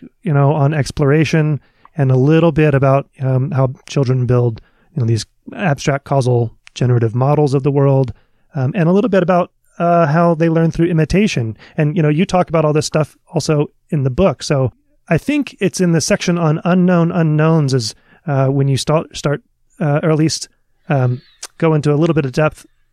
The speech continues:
you know, about the, the cognitive science of infants. And maybe I can just let you, I'll, I'll just give that to you to set up, like, what are unknown unknowns, the famous Donald Rumsfeld,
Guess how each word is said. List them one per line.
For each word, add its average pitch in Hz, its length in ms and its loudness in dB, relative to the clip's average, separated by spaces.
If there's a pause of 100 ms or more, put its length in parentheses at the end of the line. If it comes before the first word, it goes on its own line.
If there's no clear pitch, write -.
you 160 100 -4
know, 151 100 2
about 143 340 0
the, 139 240 0
the 147 120 -2
cognitive 139 420 -2
science 135 460 -2 (320)
of 143 200 0
infants. 139 640 -2 (320)
And 147 280 0
maybe 190 260 0
I 196 60 2
can 175 80 -4
just 175 180 -2
let 170 140 0
you, 170 220 -2 (200)
I'll, 175 220 0
I'll 175 280 0 (840)
just 190 200 -4
give 208 180 -2
that 196 200 -2
to 185 80 -2
you 175 180 2
to 143 80 -6
set 180 180 0
up, 170 140 -2
like, 160 200 -2
what 175 160 2
are 185 100 -2
unknown 180 480 2
unknowns, 160 760 0
the 135 80 -2
famous 139 440 -2 (340)
Donald 143 360 0
Rumsfeld, 131 800 0